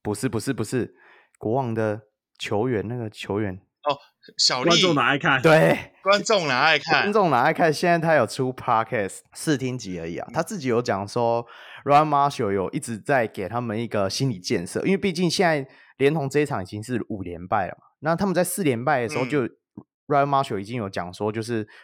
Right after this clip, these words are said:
Speaker 1: 不能再有那种放松的心态，因为毕竟接下来就是季后赛卡位战。那他说，啊，他们这一场一定会拿出这个表现，因为他录音的时候是在这一场之前。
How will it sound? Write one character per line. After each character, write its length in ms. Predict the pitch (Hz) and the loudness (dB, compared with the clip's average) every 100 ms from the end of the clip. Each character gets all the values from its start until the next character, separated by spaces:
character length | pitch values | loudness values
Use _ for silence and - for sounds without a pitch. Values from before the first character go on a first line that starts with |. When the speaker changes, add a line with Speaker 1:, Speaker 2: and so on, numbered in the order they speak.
| _ | _
Speaker 1:
不 120 | 196 | 2
能 220 | 151 120 123 | 2 2 0
再 420 | 165 135 113 - | 2 4 2 -2
有 280 | 113 104 92 | -2 0 0
那 160 | 123 131 | -2 -2
种 320 | 107 92 92 | -2 -2 -8
放 300 | - 151 107 | -4 -2 -2
松 240 | - 113 | -6 -6
的 80 | 107 | -6
心 240 | 101 104 104 | -8 -8 -6
态， 140 | 120 | -4
因 80 | 151 | -4
为 80 | 143 | -6
毕 180 | 156 | -6
竟 180 | 123 135 | -6 -6
接 160 | 113 123 | -4 -4
下 180 | 139 110 | -2 -4
来 60 | |
就 140 | 92 110 | -4 -6
是 240 | 117 101 | -4 -6
季 180 | - 113 | -2 -2
后 120 | 110 | -2
赛 160 | 113 98 | -4 -8
卡 160 | - - | -8 -12
位 140 | 87 | -12
战。 220 | 87 - - _ _ _ _ | -10 -12 -12 _ _ _ _
那 240 | 131 127 120 - _ | -2 0 0 -6 _
他 120 | 143 | -4
说， 180 | 151 160 147 | 2 2 2
啊， 200 | 151 151 | 0 0
他 80 | |
们 140 | 165 151 | -2 -4
这 100 | 170 | -4
一 80 | 160 | -4
场 180 | 135 | -4
一 40 | 113 | -4
定 160 | 151 | -2
会 260 | 160 151 123 - _ | 2 2 0 -6 _
拿 220 | 123 117 | -2 -2
出 220 | 131 139 | -2 -4
这 80 | 139 | 0
个 80 | 135 | 0
表 180 | 95 98 | 0 -6
现， 140 | - | 0
因 60 | 190 | 2
为 100 | 196 | 2
他 220 | 185 180 | 2 0
录 180 | 202 180 | 2 0
音 140 | 180 | 2
的 120 | 165 | 2
时 80 | 120 | 2
候 60 | 131 | 0
是 140 | 131 | -2
在 140 | 143 127 | -2 -2
这 180 | - 131 | 0 -4
一 60 | |
场 260 | 135 107 92 | -4 -10 -14
之 200 | - 107 | -10 -10
前。 200 | - - | -8 -10